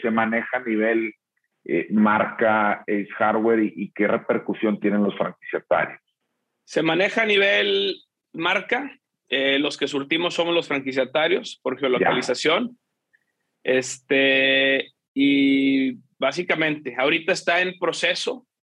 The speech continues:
Speaker 2: Estamos, se está trabajando en hacer un catálogo digital,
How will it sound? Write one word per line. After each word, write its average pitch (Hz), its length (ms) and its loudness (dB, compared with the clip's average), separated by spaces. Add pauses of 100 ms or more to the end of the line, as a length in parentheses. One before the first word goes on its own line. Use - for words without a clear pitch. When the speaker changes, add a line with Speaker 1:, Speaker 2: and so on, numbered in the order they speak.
(100)
Speaker 2:
Estamos, 160 540 -6
se - 180 -6
está 151 260 -2
trabajando 160 1000 2 (400)
en 131 160 -2
hacer 143 280 0
un 156 120 -4
catálogo 160 520 2
digital, 147 640 0